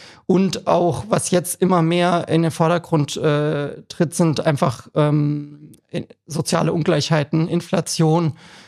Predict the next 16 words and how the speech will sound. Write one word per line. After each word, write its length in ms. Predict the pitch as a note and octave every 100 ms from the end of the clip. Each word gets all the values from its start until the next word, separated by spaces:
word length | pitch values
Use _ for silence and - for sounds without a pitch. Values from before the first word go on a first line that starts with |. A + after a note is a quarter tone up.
| _ _ -
ähm, 1040 | F3 E3 D#3 D3+ D3+ D3 D3 C#3+ D3 - _ _ - - _
und 180 | E3+ D#3
dass 180 | D#3+ -
wir 100 | D#3
da 140 | D3
immer 180 | E3+ E3+
mehr 200 | D#3 D#3
Leute 400 | D3+ E3+ E3+ D3+
haben, 280 | D3 D#3 D#3+
die 180 | C#3+ D#3
einfach, 640 | D3+ D#3 D#3+ D3 - - _ _ _ _ _ _ -
äh, 320 | D#3+ D#3 D#3+
glaube 220 | E3 D3
ich, 120 | C3+
Schwierigkeiten 760 | - E3+ F3+ F3+ F3 E3+ G#3 C#3
haben, 580 | D#3+ D#3 D#3 D#3 D#3+